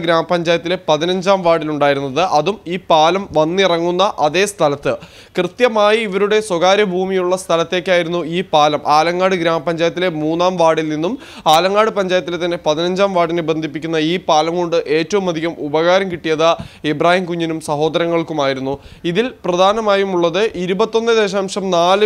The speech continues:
മീറ്റർ മാത്രമാണ് ഈ പാലത്തിൻ്റെ ദൈർഘ്യം. അതായത് പത്ത് ദശാംശം ഏഴ് നാല് മീറ്റർ ദൈർഘ്യമുള്ള രണ്ട് സ്പാനുകൾ കൊണ്ടാണ് ഈ പാലം നിർമ്മിച്ചിരിക്കുന്നത്. ഇതിനായി ചെലവായിരിക്കുന്നത് ഏകദേശം മൂന്ന് കോടിയോളം രൂപയാണ്. ഈ മൂന്ന് കോടിയോളം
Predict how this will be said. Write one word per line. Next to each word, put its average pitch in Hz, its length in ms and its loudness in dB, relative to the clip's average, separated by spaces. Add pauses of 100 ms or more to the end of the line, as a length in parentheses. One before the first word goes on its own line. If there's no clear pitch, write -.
മീറ്റർ 190 280 -2 (160)
മാത്രമാണ് 165 480 0
ഈ 165 40 -4 (100)
പാലത്തിൻ്റെ 160 580 0
ദൈർഘ്യം. 147 380 -2 (100)
അതായത് 160 260 0 (120)
പത്ത് 156 320 -2
ദശാംശം 175 420 -6 (140)
ഏഴ് 165 260 0
നാല് 170 260 2
മീറ്റർ 165 280 -4 (180)
ദൈർഘ്യമുള്ള 156 520 0 (440)
രണ്ട് 185 340 2
സ്പാനുകൾ 185 500 0
കൊണ്ടാണ് 170 340 0
ഈ 165 40 -2 (200)
പാലം 160 260 2
നിർമ്മിച്ചിരിക്കുന്നത്. 160 720 -4 (180)
ഇതിനായി 190 420 0
ചെലവായിരിക്കുന്നത് 170 720 2
ഏകദേശം 165 340 0 (100)
മൂന്ന് 185 300 2
കോടിയോളം 170 480 2
രൂപയാണ്. 160 360 0 (380)
ഈ 185 40 0 (120)
മൂന്ന് 220 300 0
കോടിയോളം 208 360 0